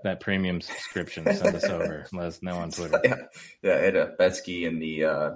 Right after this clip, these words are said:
Speaker 2: in the D Ms. But
Speaker 1: Yeah.
Speaker 2: next game up here, we got, uh, New Jersey at Tampa Bay. Tampa Bay minus one thirty-five on the money line, over under set at six and a half here. New Jersey five and two in their last seven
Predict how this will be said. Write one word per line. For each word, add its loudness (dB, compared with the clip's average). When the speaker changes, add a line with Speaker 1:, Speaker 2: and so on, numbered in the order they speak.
Speaker 2:
in -6
the -2
D -2
Ms. -4
But 2
Speaker 1:
Yeah. -4
Speaker 2:
next 6
game 6
up 6
here, 2
we -2
got, 4
uh, 0
New -2
Jersey -4
at 0
Tampa -4
Bay. 2
Tampa -2
Bay 4
minus 0
one -2
thirty-five -2
on -2
the -2
money 0
line, -2
over -2
under -2
set -4
at -8
six -8
and 0
a -2
half -4
here. -4
New -4
Jersey -4
five 2
and -4
two -8
in -6
their 2
last -2
seven 2